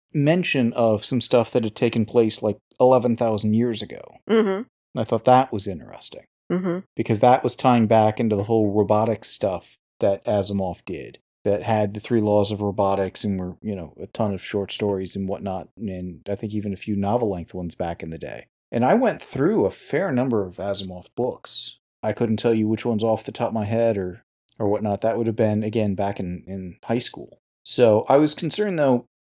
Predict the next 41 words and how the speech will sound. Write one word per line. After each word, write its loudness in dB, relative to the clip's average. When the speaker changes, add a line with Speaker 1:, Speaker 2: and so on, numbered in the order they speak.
Speaker 1:
given 2
the 2
time 0
frame, -2
how -2
well 4
would 0
this -2
work 2
as 0
a -2
series? -8
And 4
would 0
we 4
be 2
cycling 2
through 2
actors, -4
you -2
know, 0
over 0
the -2
course 2
of -4
the -8
series 0
of, -14
"Well, 4
it's -4
century -4
two -2
later, 0
I 2
guess -4
we -2
don't -2
get -2
those -2
people -2
anymore"? -6